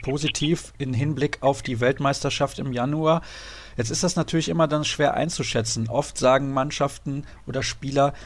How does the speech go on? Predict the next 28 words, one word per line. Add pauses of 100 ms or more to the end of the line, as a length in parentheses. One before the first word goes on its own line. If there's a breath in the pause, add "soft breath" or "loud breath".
(120)
nach
außen
dann,
„Ja,
es
ist
alles
in
Ordnung
und
es
ist
besser
geworden“,
ist
aber
gar
nicht
so.
Was
ist
denn
dein
Eindruck?
Ist
das
ein
Burgfrieden,